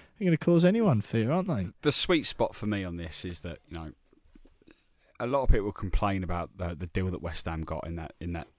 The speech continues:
Speaker 2: in our stadium, um, and a lot of people forget, conveniently, that, you know, the reason why we got the deal that we get, did is 'cause Tottenham threw their toys out the pram when it was initially announced that we were gonna get the stadium.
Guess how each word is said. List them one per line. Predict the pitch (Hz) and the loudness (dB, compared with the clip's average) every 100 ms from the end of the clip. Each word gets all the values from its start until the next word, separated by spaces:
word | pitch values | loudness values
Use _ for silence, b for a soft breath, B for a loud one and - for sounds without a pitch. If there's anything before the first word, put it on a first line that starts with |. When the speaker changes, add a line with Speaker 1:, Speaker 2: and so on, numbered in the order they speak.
| - | -10
Speaker 2:
in | 87 | -6
our | 80 | -6
stadium, | - 82 82 80 80 78 - | -6 -6 -6 -8 -10 -12 -16
um, | 82 85 85 - | -10 -8 -8 -8
and | 92 | -6
a | |
lot | 92 87 | -4 0
of | |
people | - 87 | 2 0
forget, | - 92 - 98 76 - b b b | -6 -4 -2 -2 -2 -12 b b b
conveniently, | - 156 190 123 67 82 87 | -4 0 2 2 0 -6 -6
that, | 85 85 - | -6 -8 -10
you | 107 | -8
know, | 95 | -6
the | 95 | -2
reason | 127 123 110 | 0 2 2
why | 104 98 | 2 0
we | 92 | -2
got | 92 | -6
the | 92 | -6
deal | 92 90 | -6 -6
that | |
we | - 87 | -8 -12
get, | - - - | -12 -14 -4
did | 110 143 b b b b | -2 -2 b b b b
is | 101 | -12
'cause | - 98 | -8 -6
Tottenham | - - 90 | -4 -4 -4
threw | - 90 | -6 -6
their | 85 | -2
toys | - 87 | -2 -2
out | 82 | -8
the | - | -6
pram | - 85 82 | -6 -4 -6
when | 82 82 80 | -8 -8 -10
it | - | -10
was | 90 | -4
initially | 92 120 - 92 | -2 -2 -2 -2
announced | 82 78 - | -2 -6 -10
that | |
we | 80 | -8
were | 85 | -8
gonna | 82 82 | -8 -10
get | - | -10
the | |
stadium. | - 107 90 73 | -4 -2 -2 -6